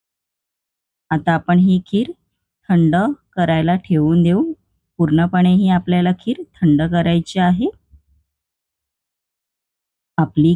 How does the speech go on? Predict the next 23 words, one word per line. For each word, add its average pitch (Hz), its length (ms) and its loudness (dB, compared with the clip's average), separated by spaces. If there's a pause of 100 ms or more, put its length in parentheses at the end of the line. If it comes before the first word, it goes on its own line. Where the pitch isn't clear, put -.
खीर 180 260 0
पूर्णपणे 160 600 2 (100)
थंड 156 220 2
झालेली 147 760 -2
आहे. 170 320 0 (600)
आपण 156 260 0
आता 160 220 0
ह्याच्यामध्ये 165 600 0 (560)
आंब्याचा 151 520 0
गर 147 300 0
घालून 165 380 2
घेणार 170 300 2
आहोत. 175 260 0 (1500)
ही 175 120 4
पूर्णपणे 175 680 0 (100)
थंड 156 280 2
करूनच 180 600 0
आंब्याचा 165 460 0
गर 180 260 0
ह्याच्यामध्ये 160 600 0
घालायचा 156 560 0
आहे 170 180 2
आपल्याला. 170 520 -2